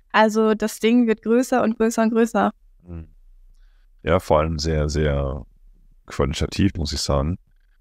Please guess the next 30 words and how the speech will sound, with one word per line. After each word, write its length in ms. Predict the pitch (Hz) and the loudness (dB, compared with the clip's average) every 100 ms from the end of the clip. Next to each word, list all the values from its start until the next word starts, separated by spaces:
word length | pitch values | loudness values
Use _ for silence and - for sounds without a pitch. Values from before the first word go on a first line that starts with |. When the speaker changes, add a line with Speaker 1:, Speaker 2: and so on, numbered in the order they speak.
| _ | _
Speaker 2:
Obwohl 280 | 71 87 87 | -4 -2 0
gestern 340 | - - 110 | 0 2 2
hatte 140 | 98 90 | 2 0
ich, 120 | - | -4
äh, 340 | 85 87 82 | -2 -2 -2
gestern 580 | 80 - 82 76 67 65 | -4 -6 -6 -4 -6 -4
Nacht 320 | 69 95 - | -4 -6 -6
hatte 140 | - - | -8 -8
ich 180 | - 85 | -6 -4
mir 100 | 71 | -4
ge-, 160 | - - | -8 -8
ein 260 | - 76 78 | -4 -2 0
Video 180 | 78 80 | 0 0
angeguckt 280 | 82 82 | -2 -6
von 220 | - 78 78 _ _ _ _ | -4 -4 -4 _ _ _ _
leider 540 | 78 69 92 104 101 | -8 -2 0 2 2
Jan 420 | 90 90 110 101 80 | 2 0 0 -4 0
Böhmermann. 600 | 110 123 90 90 117 - _ _ _ _ | 2 2 0 -2 -4 -8 _ _ _ _
Also 160 | 87 90 | 0 2
leider, 340 | 92 98 107 | 4 2 2
deswegen 300 | 95 98 90 | 0 0 -2
war 80 | 87 | -2
das 160 | 82 | -4
natürlich 240 | 80 82 - | -4 -4 -4
komplett 260 | 80 82 | 0 0
auseinandergenommen, 560 | 73 76 76 80 76 69 | 2 0 0 0 -2 -4
das 100 | 73 | -4
Ding 160 | 90 82 | -6 -4
um 140 | 76 | -2
LinkedIn. 520 | 76 73 - 80 76 | -2 -2 -2 -2 -4